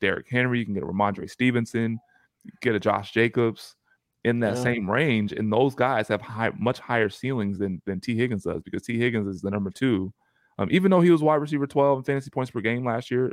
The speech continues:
Speaker 1: at, at just shy of sixteen, um, <sighs> it's just,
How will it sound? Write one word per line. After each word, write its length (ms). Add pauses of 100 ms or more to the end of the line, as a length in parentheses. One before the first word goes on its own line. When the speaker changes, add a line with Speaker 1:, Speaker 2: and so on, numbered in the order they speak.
Speaker 1:
at, 220
at 220
just 240
shy 260
of 100
sixteen, 680 (640)
um, 560 (1000)
<sighs> 580
it's 220
just, 400